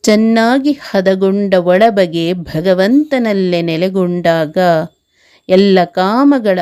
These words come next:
ಆಸೆ ಅಳಿದಾಗ ಧ್ಯಾನಯೋಗಿ ಎನ್ನಿಸಿಕೊಳ್ಳುತ್ತಾನೆ. ಯೋಗಾಭ್ಯಾಸದಿಂದ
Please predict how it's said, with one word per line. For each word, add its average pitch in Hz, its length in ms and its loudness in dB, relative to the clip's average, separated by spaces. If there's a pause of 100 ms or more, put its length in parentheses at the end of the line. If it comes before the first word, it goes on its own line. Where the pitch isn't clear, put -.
(160)
ಆಸೆ 220 460 -4
ಅಳಿದಾಗ 175 800 0 (640)
ಧ್ಯಾನಯೋಗಿ 175 1120 -2 (140)
ಎನ್ನಿಸಿಕೊಳ್ಳುತ್ತಾನೆ. 175 1300 -4 (800)
ಯೋಗಾಭ್ಯಾಸದಿಂದ 190 1600 0